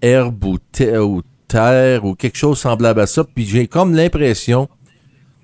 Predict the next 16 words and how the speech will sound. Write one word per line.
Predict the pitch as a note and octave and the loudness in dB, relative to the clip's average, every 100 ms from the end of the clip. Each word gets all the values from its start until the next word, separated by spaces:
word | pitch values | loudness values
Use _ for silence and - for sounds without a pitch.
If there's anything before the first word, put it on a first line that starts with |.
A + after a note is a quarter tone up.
| _ _ | _ _
quand | C#3+ D#3 | 0 0
je | C#3+ | 2
goûte | C#3+ F3 | 0 2
à | C#3+ | 0
ça, | A2 - C3+ D3 - | 0 2 2 2 0
euh, | G2+ G2+ G#2 | 0 2 2
les | G#2+ A2 A2+ A#2 A2+ A2 | 0 0 2 2 2 0
saveurs | - C3+ B2 C3+ D#3+ D#3 | 0 0 2 2 2 0
qui | - A2+ | -4 -12
sont, | - G#2+ G2+ G2+ G2 F#2+ F2+ - | -2 0 2 2 0 0 -4 -8
qui | |
sont | - G#2 | -4 0
lâchées | G2 A#2+ A#2 - | 2 2 0 -4
dans | D#3 A2+ | -2 -2
ce | - | -2
fromage-là, | A2 G#2 F#2+ F2 A2 | -2 0 0 0 -2